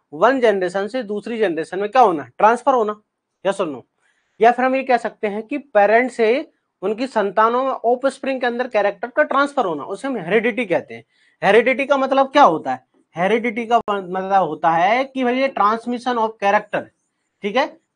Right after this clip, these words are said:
कैरेक्टर का वन जनरेशन से सेकंड जनरेशन में ट्रांसफर होना क्या कहलाता है? हेरिडिटी कहलाता है। तो transmission of character, ठीक है ना, कैरेक्टर का transmission of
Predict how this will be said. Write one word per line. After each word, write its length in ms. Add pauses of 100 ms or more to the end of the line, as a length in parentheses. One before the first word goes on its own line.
कैरेक्टर 420
का 140
वन 300
जनरेशन 500
से 140
सेकंड 400
जनरेशन 420
में 100
ट्रांसफर 380
होना 200 (120)
क्या 120
कहलाता 400
है? 80
हेरिडिटी 440
कहलाता 360
है। 180 (360)
तो 60
transmission 640
of 180
character, 380 (380)
ठीक 100
है 60
ना, 100
कैरेक्टर 500
का 160 (580)
transmission 720 (1600)
of 220